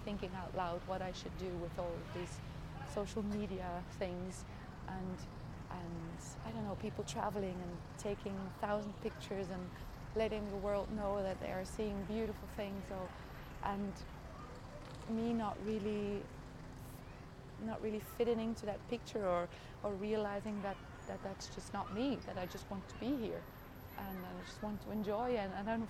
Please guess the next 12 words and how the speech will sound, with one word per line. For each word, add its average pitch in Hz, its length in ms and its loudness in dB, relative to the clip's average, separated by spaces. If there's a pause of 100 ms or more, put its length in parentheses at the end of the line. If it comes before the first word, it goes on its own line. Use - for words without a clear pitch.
(120)
feel 262 100 2
like, 220 340 0 (880)
I, 226 140 8 (120)
I 233 80 6
walked 226 280 4
around 254 260 6
my 220 140 2
camera 233 440 2
all 220 200 8
day 220 200 2
and 233 100 2
I 196 60 0